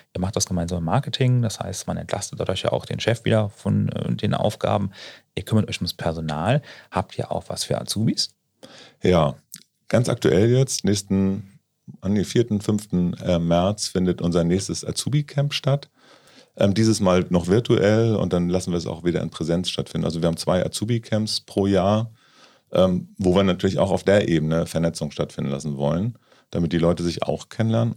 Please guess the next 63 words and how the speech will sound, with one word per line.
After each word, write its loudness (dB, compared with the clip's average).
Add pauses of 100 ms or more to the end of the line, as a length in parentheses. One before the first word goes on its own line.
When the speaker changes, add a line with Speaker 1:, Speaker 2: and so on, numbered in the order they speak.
(140)
Speaker 2:
und 2
damit 0
wir 2
sie 2
natürlich 0
auch 0 (100)
an 0 (140)
die -4
Gruppe 2
und -10
an -2
die -4
einzelnen -2
Kanzlei -4
binden -4
können. -12 (460)
Speaker 1:
Das -16
ist -4
ja -4
schon -2
ein -8
tolles 2
Event 2
für -4
so -2
junge 0
Leute. -6
Oft -10
ist -2
man 0
ja -2
in -4
kleinen -4
Kanzleien -4
immer -4
alleine, 2
muss 0
auch -2
immer -4
alleine 2
kämpfen. -2 (340)
Und -6
so 2
lernt 4
man 4
sich -6
schon 0
kennen 0
und 0
merkt, 0
"Ach, -6
die -12
anderen -2
haben 0
ja 2
die 0
gleichen 0
Probleme." -8 (180)
Speaker 2:
Ja, 4
das -2
ist -4
ganz 0
wichtig, 2